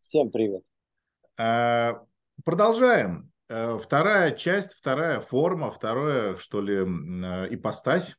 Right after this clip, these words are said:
Speaker 2: Микижи — это Стилхед. Да, почему так получилось, э,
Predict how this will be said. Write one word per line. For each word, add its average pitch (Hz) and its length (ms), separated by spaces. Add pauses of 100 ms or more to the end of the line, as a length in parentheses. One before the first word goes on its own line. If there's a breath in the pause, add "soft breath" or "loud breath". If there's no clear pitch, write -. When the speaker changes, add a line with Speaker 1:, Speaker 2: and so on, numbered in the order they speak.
Speaker 2:
Микижи — 151 800 (100)
это 147 300
Стилхед. - 720 (480 soft breath)
Да, 120 460
почему 120 460
так - 260
получилось, 135 720
э, 107 680